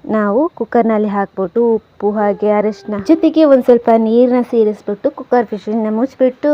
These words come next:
ಒಂದು ಐದು ವಿಷಲ್ ಕೂಗಿಸ್ಕೊಳ್ಳಿ. ಅದಾದ್ಮೇಲೆ ಇವಾಗ ಮಸಾಲೆಗೆ ಒಂದು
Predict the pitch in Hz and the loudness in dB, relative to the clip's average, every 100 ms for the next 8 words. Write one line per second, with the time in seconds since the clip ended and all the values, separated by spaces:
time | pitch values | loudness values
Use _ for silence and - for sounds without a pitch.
0 | 285 233 202 - 214 214 190 208 196 196 | 2 0 -2 -2 0 -2 -6 -10 -6 -4
1 | 311 - - _ - 302 262 - - 190 | -6 -10 -20 _ -2 2 2 0 -6 -4
2 | 196 - - - 214 247 247 233 240 269 | -6 -10 -6 0 2 4 4 2 2 2
3 | 233 214 208 220 233 233 - 226 208 196 | 0 -2 -4 -4 -2 -4 -4 -4 -4 -4
4 | 226 330 - - _ - - 247 254 | -2 -4 -4 -20 _ -12 -6 -2 0